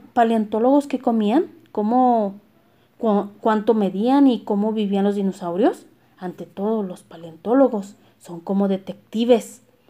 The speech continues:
Se especializan en ser grandes observadores, por eso buscan pistas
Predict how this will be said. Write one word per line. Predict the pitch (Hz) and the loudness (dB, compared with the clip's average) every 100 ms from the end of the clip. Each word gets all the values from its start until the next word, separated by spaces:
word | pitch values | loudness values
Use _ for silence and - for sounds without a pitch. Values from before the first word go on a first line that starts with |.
| _ _ _ | _ _ _
Se | - 208 | -12 -10
especializan | 196 214 196 175 190 240 240 | -8 -8 -8 -10 -8 -6 -4
en | 202 | -4
ser | 208 202 | -4 -2
grandes | 190 120 277 277 | -4 -4 -2 -2
observadores, | 277 226 208 180 - 240 262 - - - _ | -4 -6 -4 -6 -4 0 0 -2 -20 -20 _
por | - 190 | -8 -8
eso | 185 226 | -6 -8
buscan | 214 202 - 214 | -8 -8 -8 -8
pistas | 196 208 247 - - 277 254 - - | -4 -2 -2 -2 2 4 4 0 -18